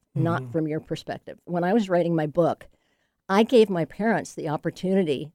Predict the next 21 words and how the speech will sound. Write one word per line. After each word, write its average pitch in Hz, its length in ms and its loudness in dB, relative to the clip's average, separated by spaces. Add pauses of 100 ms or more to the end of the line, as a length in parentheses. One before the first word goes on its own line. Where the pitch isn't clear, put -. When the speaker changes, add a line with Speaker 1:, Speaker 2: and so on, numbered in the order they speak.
Speaker 1:
to - 80 -16
have 156 240 -4
feedback, - 640 -8 (220)
and 151 120 -2
I 156 120 -2
would 156 160 -2
write 160 240 2 (180)
one 185 220 0
chapter 190 380 0
at 180 60 0
a 185 60 -6
time, 170 260 -6
and 160 120 -4
I'd 156 100 -4
send 170 260 -4
it 170 100 -8
to - 80 -8
my 165 120 -4
parents 180 540 0
and 175 180 -4
say, 165 340 4